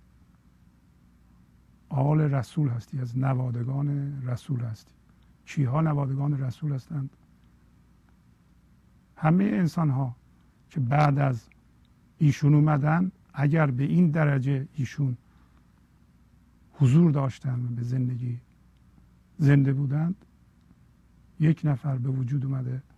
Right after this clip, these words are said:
به این حضور، پس همه بعد از اون از این نور می‌تونن استفاده کنند. هر کسی به اون درجه اوج برسه، بقیه،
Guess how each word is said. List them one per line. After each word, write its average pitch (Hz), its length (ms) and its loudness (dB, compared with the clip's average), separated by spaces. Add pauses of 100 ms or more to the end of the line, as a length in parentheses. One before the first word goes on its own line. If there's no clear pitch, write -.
(460)
به 143 80 -2
این 139 160 2
حضور، 127 440 -2
پس 143 340 -4
همه 139 300 0
بعد 147 220 0
از 131 180 -2
اون 165 220 -2 (1500)
از 120 180 -2
این 143 140 4
نور 147 180 4
می‌تونن 139 320 -2
استفاده 131 460 -8
کنند. 143 240 -16 (1900)
هر 165 240 2
کسی 190 600 2 (160)
به 165 80 -2 (120)
اون 190 220 4
درجه 156 360 2
اوج 151 460 2
برسه، 160 540 0 (840)
بقیه، 147 580 2